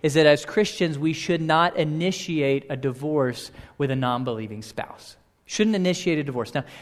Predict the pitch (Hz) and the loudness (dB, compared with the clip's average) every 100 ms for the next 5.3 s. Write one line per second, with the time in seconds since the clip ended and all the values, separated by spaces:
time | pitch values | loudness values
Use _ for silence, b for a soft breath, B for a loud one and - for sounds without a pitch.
0 | B - 160 175 233 277 226 196 170 170 | B 2 2 4 4 4 4 2 2 2
1 | 170 - - 269 - 190 156 156 160 151 | -2 -2 -8 -8 -4 -2 0 -2 -2 -6
2 | - 196 196 196 170 143 147 180 185 185 | 0 0 0 0 0 -2 0 -2 -2 -4
3 | 165 151 151 156 160 156 147 143 - 139 | -2 0 0 0 0 -2 -4 -6 -2 0
4 | 143 185 156 147 131 - 180 180 - 147 | 0 -2 -4 -4 -6 -4 -2 -2 -4 -6
5 | 131 113 | -4 -6